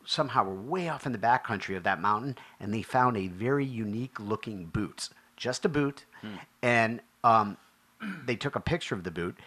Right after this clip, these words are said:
Speaker 1: and the boot matched the picture of the boot that the girl was wearing in two thousand five.
Speaker 2: Okay.
Speaker 1: So the plan is this spring, once the snow melts, 'cause once they figured everything out, snow had covered everywhere,
Speaker 2: Right.
Speaker 1: they're gonna bring in cadaver dogs to go in and see,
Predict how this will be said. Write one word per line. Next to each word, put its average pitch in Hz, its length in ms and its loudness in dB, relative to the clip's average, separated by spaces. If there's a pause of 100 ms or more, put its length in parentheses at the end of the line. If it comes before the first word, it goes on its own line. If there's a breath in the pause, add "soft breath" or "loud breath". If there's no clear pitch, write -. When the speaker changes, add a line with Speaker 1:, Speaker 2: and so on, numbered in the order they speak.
(200 loud breath)
Speaker 1:
and 104 120 -4
the 107 60 -2
boot 123 300 0
matched 110 420 -4
the - 60 -10
picture 131 420 -2
of 92 180 -2
the 92 60 -8
boot 98 300 -6
that - 120 -16
the 90 60 -6
girl 98 240 0
was 101 180 -4
wearing 101 340 -2
in 82 80 -6
two - 160 -8
thousand 95 380 -2
five. 92 340 4 (160)
Speaker 2:
Okay. 101 240 -4
Speaker 1:
So 123 80 4
the 107 100 2
plan 143 400 -2
is 95 160 -4
this 113 180 -6
spring, 117 520 -2 (240 loud breath)
once 123 240 -4
the 143 100 -4
snow 151 320 4
melts, 107 580 0 (420 loud breath)
'cause 107 120 -2
once 143 220 2
they 127 120 2
figured 123 280 2
everything 104 260 0
out, 110 280 0
snow 117 320 0
had 92 120 -6
covered 92 300 0
everywhere, 117 540 2
Speaker 2:
Right. 92 220 0
Speaker 1:
they're 113 120 4
gonna 117 180 2
bring 107 200 -2
in 104 120 -4
cadaver 120 480 -2
dogs 80 460 -8 (260 loud breath)
to 107 80 -2
go 117 240 2
in 107 180 -4
and 95 160 -8
see, 101 440 -6